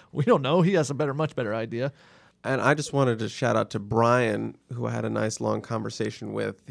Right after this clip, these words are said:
Speaker 2: who told me a funny story about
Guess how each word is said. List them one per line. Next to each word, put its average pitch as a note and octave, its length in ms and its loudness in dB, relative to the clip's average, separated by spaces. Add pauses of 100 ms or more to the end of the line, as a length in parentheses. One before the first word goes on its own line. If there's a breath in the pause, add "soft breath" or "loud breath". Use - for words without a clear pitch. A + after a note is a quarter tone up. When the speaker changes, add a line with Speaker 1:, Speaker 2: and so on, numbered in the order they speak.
(120)
Speaker 2:
who C3+ 120 -4
told D#3+ 300 0
me C#3+ 380 0
a - 20 0
funny B2+ 240 -2
story A#2 480 0
about G#2 460 0